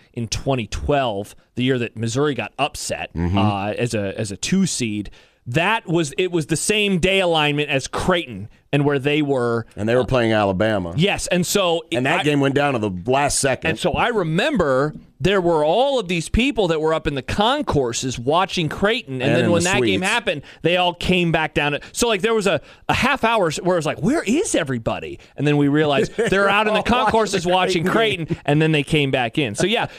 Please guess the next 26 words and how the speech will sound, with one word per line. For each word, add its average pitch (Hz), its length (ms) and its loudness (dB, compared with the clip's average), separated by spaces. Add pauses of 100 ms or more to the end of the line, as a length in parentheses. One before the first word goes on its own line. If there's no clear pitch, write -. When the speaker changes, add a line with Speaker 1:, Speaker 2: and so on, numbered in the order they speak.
(100)
Speaker 1:
it's 196 200 -4
not 269 280 0
like 220 240 0
they 202 160 0
just 190 340 -4
don't 190 320 0
go. 156 500 0 (180)
Creighton 220 280 -2
fans 214 260 0
do 208 160 2
go 170 340 0
Speaker 2:
Oh, - 80 0
Speaker 1:
to 185 60 2
Speaker 2:
yeah, 139 360 2
Speaker 1:
that. - 240 -4
But, 214 100 0
yeah, 240 140 0
their 170 160 0
Speaker 2:
absolutely. - 80 -4
Speaker 1:
team 190 160 2
is 156 80 -2
playing 175 300 0
on 151 120 0
the 135 80 -4
same 139 300 -2
day. 107 400 -2